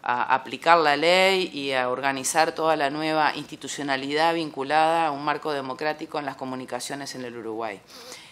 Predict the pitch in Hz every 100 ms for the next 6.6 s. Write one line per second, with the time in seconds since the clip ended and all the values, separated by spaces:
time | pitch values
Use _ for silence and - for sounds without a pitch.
0 | - - 196 185 180 180 175 170 165 160
1 | 156 - - 170 185 220 220 214 175 190
2 | 214 202 190 180 170 175 180 180 180 175
3 | 185 - 185 214 208 190 175 165 - 160
4 | 185 185 180 170 180 185 170 170 165 170
5 | 165 165 170 190 202 190 175 160 156 156
6 | 151 160 185 180 165 147